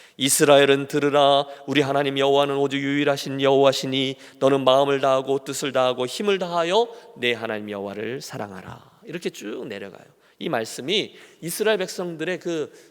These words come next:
어, 디엔에이 안에 딱 각인된 말씀이 된 것이죠. 자, 신명기서는 일단 일 장부터 사 장인데요. 지난 이십, 지난 사십 년간의 역사를 다룹니다.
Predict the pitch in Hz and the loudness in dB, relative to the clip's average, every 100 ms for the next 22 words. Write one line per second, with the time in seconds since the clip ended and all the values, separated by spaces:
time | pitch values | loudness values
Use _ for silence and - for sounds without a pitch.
0 | _ - 104 - 160 180 180 165 147 123 | _ -16 -14 -4 2 2 2 -2 -2 -4
1 | 135 170 - - 147 - 127 151 143 143 | -4 -10 -14 -16 -12 -8 -8 -6 -6 -6
2 | 120 107 - 104 113 147 _ 113 101 92 | -6 -10 -10 -12 -12 -14 _ -12 -12 -12
3 | 92 - - - _ _ _ _ _ - | -12 -12 -14 -18 _ _ _ _ _ -20
4 | - - _ - 165 - 202 226 220 190 | -20 -20 _ -2 0 0 -2 -2 -4 -6
5 | 156 123 127 95 - 117 117 117 147 110 | -4 -4 -8 -12 -16 -16 -8 -8 -8 -10
6 | 110 120 113 - 110 110 120 110 98 107 | -6 -6 -6 -10 -10 -10 -8 -8 -8 -8
7 | 156 120 - - - - 170 196 151 165 | -8 -10 -20 -20 -20 -8 -2 0 -2 -6
8 | - - - - 156 175 147 131 180 175 | -10 -20 -18 -10 -4 -4 -2 -2 -2 -4
9 | 165 151 160 156 135 - 208 185 143 104 | -2 -2 -2 -6 -8 -4 -2 0 -2 -6
10 | 95 92 - | -8 -12 -16